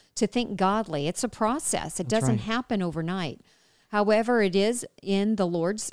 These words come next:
Speaker 1: strength that we do this. He gives us the grace or ability to refrain from sin and pursue him. And we now have the Holy Spirit dwelling inside us, and he is there to help,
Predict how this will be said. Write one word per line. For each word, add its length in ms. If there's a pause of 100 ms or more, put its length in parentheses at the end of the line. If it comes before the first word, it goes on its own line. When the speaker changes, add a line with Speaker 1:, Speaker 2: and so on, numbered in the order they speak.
(100)
Speaker 1:
strength 600
that 220
we 80
do 240
this. 420 (280)
He 200
gives 320
us 140
the 120
grace 600
or 160
ability 540
to 200
refrain 480
from 240
sin 360
and 140
pursue 460
him. 360 (380)
And 200
we 100
now 360
have 380
the 100
Holy 260
Spirit 400
dwelling 380
inside 460
us, 240
and 180
he 200
is 160
there 220
to 80
help, 440